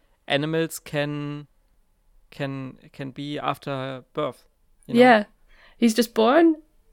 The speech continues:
Speaker 1: Yeah.
Speaker 2: and he's active.
Speaker 1: Yeah, exactly.
Speaker 2: Not
Speaker 1: And
Speaker 2: like human
Speaker 1: babies,
Speaker 2: babies.
Speaker 1: babies need thousand years to grow. In animals, yeah, okay,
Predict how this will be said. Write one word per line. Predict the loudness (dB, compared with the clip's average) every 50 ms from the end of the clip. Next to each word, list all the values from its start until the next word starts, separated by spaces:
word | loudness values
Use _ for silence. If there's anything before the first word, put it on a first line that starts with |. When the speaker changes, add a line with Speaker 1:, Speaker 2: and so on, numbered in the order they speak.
| _ _ _ -2
Speaker 1:
Yeah. | 0 4
Speaker 2:
and | 6 8
he's | 8 8 10 8
active. | 8 6 6 0 -2 -2 -2 -4 -10 _ _ _ _ _ _ _ _
Speaker 1:
Yeah, | -8 -8 -8 -8 _ _ _ _ _
exactly. | -18 -14 -12 -12 -14 -14 -16 -20 -20 _ _ _ _ _ _ _ _ _
Speaker 2:
Not | 2 4 4 4
Speaker 1:
And | 4
Speaker 2:
like | 2 2 4
human | 4 4 6 6 4 4 4
Speaker 1:
babies, | 2 2 2 2 2 2 2
Speaker 2:
babies. | 0 -2 -2 -2 -4 -4 -4 -6
Speaker 1:
babies | -8 -8
need | -8 -10 -12 -16 _ _ _ _ _ _ _ _ _ _ _ _
thousand | -4 0 0 0 0 -4 -8 -8
years | -6 -6 -6 -6 -6 -10
to | -10 -10 -10 -10
grow. | -8 -8 -6 -4 -4 -4 -4 -6 -12 _ _ _ _ _ _ _ _ _ _ _ _ _ _ _ _ _ _
In | -14 -12 -8
animals, | -6 -6 -6 -4 -2 -2 -2 -2 -4 -4 -2
yeah, | -2 -2 -2 -2 -8
okay, | -12 -8 -6 -6 -4 -4 -8 -10